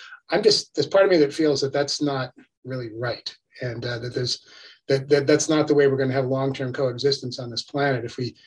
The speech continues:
continue to <laughs> take that attitude. So, but like I say, that's not very popular. And a lot of people will say, "Well, that's just 'cause you're, like, an old hippie kind of thing."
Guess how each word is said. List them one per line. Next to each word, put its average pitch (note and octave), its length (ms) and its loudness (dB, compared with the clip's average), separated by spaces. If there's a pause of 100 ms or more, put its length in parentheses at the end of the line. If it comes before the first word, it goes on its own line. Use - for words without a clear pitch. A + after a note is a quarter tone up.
(120)
continue D3 360 4
to C3+ 100 2
<laughs> - 60 0
take E3 160 2
that C3+ 180 2
attitude. C#3+ 500 0 (300)
So, E3 180 6
but D#3+ 320 2
like E3+ 180 4
I F3+ 60 8
say, G#3+ 220 2
that's D#3 300 -4
not G#3 280 -4 (640)
very D#3+ 320 -2
popular. E3 460 -2
And C#3+ 80 -2
a D3 40 -2
lot F#3 120 -2
of G#3 60 -6
people G3+ 180 0
will C#3+ 80 -2
say, D3+ 180 0
"Well, C#3+ 120 2
that's E3 160 0
just D#3 200 -6
'cause C#3 160 -4
you're, C#3 160 0
like, C3 140 -2
an C#3 80 -6
old B2+ 200 -6
hippie C#3 300 -6
kind B2+ 220 -10
of - 80 -12
thing." A#2+ 180 -4